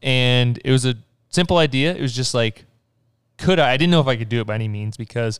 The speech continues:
um, it was like, take the list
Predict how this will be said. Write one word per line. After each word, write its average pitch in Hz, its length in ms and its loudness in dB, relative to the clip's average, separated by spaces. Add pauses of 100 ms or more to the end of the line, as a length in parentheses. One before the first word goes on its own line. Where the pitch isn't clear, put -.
(400)
um, 113 600 0
it - 120 -20
was 110 100 -10
like, 110 140 -6
take 156 200 -6
the 180 80 -2
list 127 480 -2